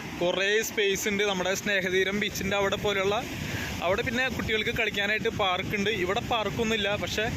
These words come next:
ഏ, സ്നേഹതീരം ബീച്ചിലെ പോലെ, ഏ, കരിങ്കല്ല് കൊണ്ടുള്ള കെട്ടുകളൊന്നും ഇവിടെ ഇല്ല. സ്നേഹതീരം ബീച്ചിൽ കരിങ്കല്ലുകൾ കൊണ്ട് കെട്ടിയ കുറച്ച് സ്ഥലങ്ങളൊക്കെ ഉണ്ട്. എന്നാലും നല്ല അടിപൊളി വൈബാണ്. അവിടെ ആയാലും ഇവിടെ ആയാലും നല്ല അടിപൊളി വൈബാണ് കേട്ടോ.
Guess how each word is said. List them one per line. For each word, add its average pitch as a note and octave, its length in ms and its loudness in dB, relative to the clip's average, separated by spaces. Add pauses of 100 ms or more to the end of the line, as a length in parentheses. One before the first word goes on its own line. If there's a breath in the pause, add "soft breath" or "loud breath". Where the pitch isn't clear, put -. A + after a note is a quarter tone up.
(480 loud breath)
ഏ, E3 60 0 (880)
സ്നേഹതീരം G#3 520 0
ബീച്ചിലെ A3+ 300 -2
പോലെ, A3 240 2
ഏ, F#3 340 0
കരിങ്കല്ല് F#3 600 0
കൊണ്ടുള്ള G#3+ 320 2
കെട്ടുകളൊന്നും G#3 720 0
ഇവിടെ F#3 180 2
ഇല്ല. F3+ 240 0 (1500)
സ്നേഹതീരം F3+ 360 0
ബീച്ചിൽ A3+ 380 -2
കരിങ്കല്ലുകൾ G3+ 640 0
കൊണ്ട് G3+ 360 0
കെട്ടിയ G#3+ 320 -2
കുറച്ച് G#3 400 2
സ്ഥലങ്ങളൊക്കെ F#3 520 -2
ഉണ്ട്. F#3 140 0
എന്നാലും F#3 440 -2
നല്ല F#3 180 0
അടിപൊളി F3+ 380 0
വൈബാണ്. F#3 420 2
അവിടെ E3+ 400 0
ആയാലും F#3+ 220 2
ഇവിടെ E3+ 320 0
ആയാലും F#3 220 0
നല്ല E3+ 160 0
അടിപൊളി F3 440 0
വൈബാണ് D#3+ 380 2
കേട്ടോ. B2+ 220 -4